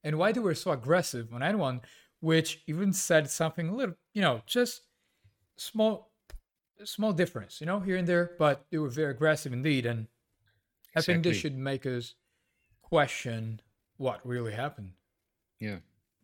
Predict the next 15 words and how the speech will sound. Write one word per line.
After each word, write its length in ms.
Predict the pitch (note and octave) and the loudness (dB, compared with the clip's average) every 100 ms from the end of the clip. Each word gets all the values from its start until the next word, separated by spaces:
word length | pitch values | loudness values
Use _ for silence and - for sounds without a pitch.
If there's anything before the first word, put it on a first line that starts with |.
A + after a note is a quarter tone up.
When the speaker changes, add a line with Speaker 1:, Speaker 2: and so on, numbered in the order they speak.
| _ _ | _ _
Speaker 2:
So, 200 | - - A2 G#2+ | -6 -2 -2 0
um, 300 | G#2+ G#2 G2+ - _ - - - - - - _ - | 0 0 -2 -6 _ -20 -20 -20 -20 -20 -20 _ -10
I 60 | A2+ | -4
stumbled 320 | - D#3+ C3+ | 0 0 0
upon 340 | A#2+ C3+ B2 | 0 0 0
something 320 | A#2 B2+ A#2+ A#2 | 0 -2 -2 -2
else 320 | A2 G#2+ - | -2 -2 -4
as 20 | G2 | -2
well. 280 | G#2+ F#2+ - _ _ _ _ - _ _ - _ - | 0 0 -4 _ _ _ _ -20 _ _ -20 _ -10
So, 720 | - A2+ A2 G#2 G2+ G2 F#2+ | -6 -4 -2 -2 -2 -4 -2
uh, 40 | |
like 220 | G2 A2+ | 0 0
a 40 | A#2+ | 2
year 280 | G#2+ C3 A#2+ | 4 4 2
ago, 320 | G#2+ G2+ | 2 -2